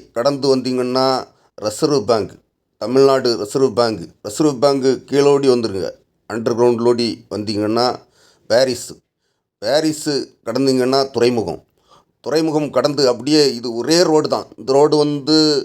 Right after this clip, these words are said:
திருவொற்றியூர், மணலி, எண்ணூர் வர போகுது. எண்ணூர்,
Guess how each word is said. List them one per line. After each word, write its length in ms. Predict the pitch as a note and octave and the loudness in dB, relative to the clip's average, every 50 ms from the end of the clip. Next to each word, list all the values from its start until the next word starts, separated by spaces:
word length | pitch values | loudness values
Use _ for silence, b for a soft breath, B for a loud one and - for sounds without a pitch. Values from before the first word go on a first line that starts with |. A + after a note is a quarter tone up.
| - _ _ _ _ _ _ _ _ _ - | -6 _ _ _ _ _ _ _ _ _ -4
திருவொற்றியூர், 520 | C#3 C#3+ C#3+ C#3 - - C#3+ C#3+ C#3 C#3 C#3+ C#3+ C3+ B2+ A#2+ B2 | -2 -2 -2 -2 -2 -2 0 4 6 6 6 6 4 2 2 0
மணலி, 420 | B2+ C3 C#3 C#3 C3+ C3+ C3+ C3+ C3+ C3 - - _ - - G#2+ | 0 0 0 0 -2 -2 -2 -4 -4 -6 -8 -10 _ -10 -6 -4
எண்ணூர் 380 | B2 C#3 D3 D3 D3 C#3+ C#3+ C3+ C3 B2 | -2 0 2 2 2 2 4 4 4 4
வர 120 | C3 C3 C#3 C#3 | 4 2 2 0
போகுது. 240 | B2 B2 A2 G2 F#2+ E2 - _ _ _ - F#2+ A2+ | -2 -4 -4 -4 -8 -14 -18 _ _ _ -10 -8 -6
எண்ணூர், 380 | B2+ C#3 C#3 C3 C3 B2+ C3 | -2 0 2 2 4 4 4